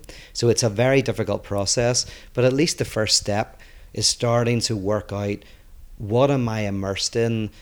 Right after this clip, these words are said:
that I'm sacrificing myself to without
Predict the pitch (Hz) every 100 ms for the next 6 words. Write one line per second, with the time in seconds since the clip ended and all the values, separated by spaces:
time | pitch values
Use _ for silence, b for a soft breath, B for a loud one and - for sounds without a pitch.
0 | B B 95 101 98 98 104 101 98 -
1 | - 104 - 117 - 110 - 113 107 101
2 | - 107 - - 113 107 101 B B 104
3 | 107 113